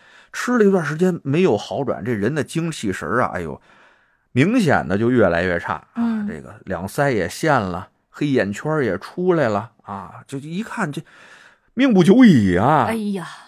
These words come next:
Speaker 1: 哎，那科学解决不了的事儿，就求助于形而上的一些东西了。
Speaker 2: 嗯，看来这两天也，他也是印堂发黑了。
Speaker 1: 印觉黑，黑了，紫了啊。
Speaker 2: 哎呀。
Speaker 1: 赶紧找那个他带过大师的那朋友，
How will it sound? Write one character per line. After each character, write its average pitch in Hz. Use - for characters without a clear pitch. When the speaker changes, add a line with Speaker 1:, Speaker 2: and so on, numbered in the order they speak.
Speaker 1:
哎， -
那 123
科 214
学 82
解 76
决 90
不 90
了 71
的 80
事 -
儿， -
就 85
求 98
助 98
于 90
形 104
而 113
上 120
的 78
一 -
些 78
东 80
西 82
了。 65
Speaker 2:
嗯， 190
看 185
来 180
这 202
两 165
天 175
也， 151
他 190
也 156
是 165
印 208
堂 180
发 185
黑 226
了。 190
Speaker 1:
印 196
觉 165
黑， 208
黑 269
了， -
紫 131
了 269
啊。 -
Speaker 2:
哎 190
呀。 165
Speaker 1:
赶 185
紧 139
找 80
那 95
个 78
他 90
带 92
过 85
大 92
师 101
的 95
那 90
朋 90
友， 117